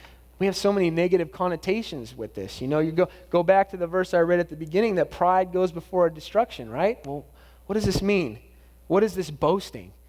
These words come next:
Is it arrogance? Now, this is what the word means. It means to praise, to glory in, to take joy in. And to take it even further, it would say to find worth and satisfaction in.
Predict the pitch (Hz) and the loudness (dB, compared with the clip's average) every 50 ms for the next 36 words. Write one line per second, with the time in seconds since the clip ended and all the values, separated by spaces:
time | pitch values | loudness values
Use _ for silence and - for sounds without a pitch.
0 | _ - - 135 123 - - 147 170 196 214 208 233 240 254 247 - - - - | _ -12 -8 -8 -4 0 2 4 4 4 4 2 2 0 0 -2 -8 -12 -14 -16
1 | - - _ - - - _ - - - - - - - - - 165 175 196 240 | -20 -20 _ -20 -20 -20 _ -20 -20 -20 -20 -20 -20 -12 -4 2 4 4 4 4
2 | 233 208 226 233 220 - 180 165 175 196 202 202 190 190 196 214 214 208 190 160 | 2 2 2 2 2 4 4 6 6 6 6 6 4 2 0 0 -2 -2 -2 -4
3 | 180 185 208 220 220 208 - - - 196 - - - 226 233 254 262 262 240 220 | -6 -4 -2 -2 -2 -4 -4 -6 -6 -6 -6 0 4 6 8 8 8 6 4 2
4 | 208 185 139 117 - - - - - - - _ _ - - - - - _ _ | 0 -4 -8 -12 -14 -16 -16 -18 -20 -20 -20 _ _ -20 -20 -20 -20 -20 _ _
5 | - - - 214 196 156 208 214 220 226 247 277 294 294 302 294 269 254 233 208 | -6 -2 0 0 2 2 2 4 6 6 6 8 8 8 8 8 8 6 6 4
6 | 190 180 170 147 127 117 - - - - - - - _ _ - - - 226 - | 2 0 0 -2 -4 -8 -12 -18 -20 -20 -20 -20 -20 _ _ -6 0 0 0 4
7 | - 262 262 247 220 185 165 147 151 190 233 254 285 302 311 302 302 285 254 240 | 6 6 6 6 4 0 -12 -6 2 4 6 8 8 10 10 10 8 8 6 4
8 | 220 208 190 165 147 131 123 - - _ _ _ _ _ _ - 196 214 226 220 | 2 -2 -2 -4 -4 -8 -12 -16 -20 _ _ _ _ _ _ -2 0 2 2 4
9 | - 277 269 269 - 269 269 269 247 247 233 - - - 277 285 294 294 285 262 | 4 4 4 4 4 2 2 2 4 2 2 2 4 6 8 8 8 8 8 6
10 | 240 233 233 233 233 220 - - 262 247 240 233 - - - - - 247 233 - | 6 6 6 4 0 -6 -2 2 4 6 6 4 2 -4 -8 -2 0 0 2 4
11 | 247 247 247 247 247 240 208 196 208 233 269 302 311 294 277 - - 226 220 - | 4 4 4 4 2 0 -2 0 4 6 8 10 10 8 6 4 0 -8 -10 -4
12 | - - 254 240 240 233 - - - - 254 233 220 - - - 233 214 208 196 | 2 4 4 4 4 2 -2 -8 -4 0 0 0 0 -2 -4 -8 -6 -4 -2 -2
13 | 180 160 139 120 | -2 -2 -2 -6